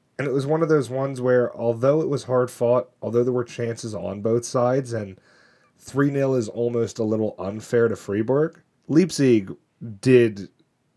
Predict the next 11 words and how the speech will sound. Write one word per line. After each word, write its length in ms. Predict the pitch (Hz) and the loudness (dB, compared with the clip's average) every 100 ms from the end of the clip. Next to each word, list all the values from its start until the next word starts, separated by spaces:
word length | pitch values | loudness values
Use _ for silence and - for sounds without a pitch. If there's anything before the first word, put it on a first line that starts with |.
| - | -6
execute 540 | 123 - 113 - 117 | -4 -4 -8 -4 -4
their 140 | 107 98 | -4 -4
game 240 | 101 95 | -6 -8
plan 260 | 87 95 90 | -8 -10 -10
exactly 420 | 82 92 87 87 | -8 -8 -8 -10
how 160 | 92 | -8
they 120 | 85 82 | -8 -10
wanted 340 | 82 87 82 | -10 -10 -10
to. 260 | - 90 78 - - - | -8 -8 -8 -16 -20 -10
And 240 | 113 113 107 | -6 -4 0
while 440 | 113 110 107 101 | 2 2 0 -4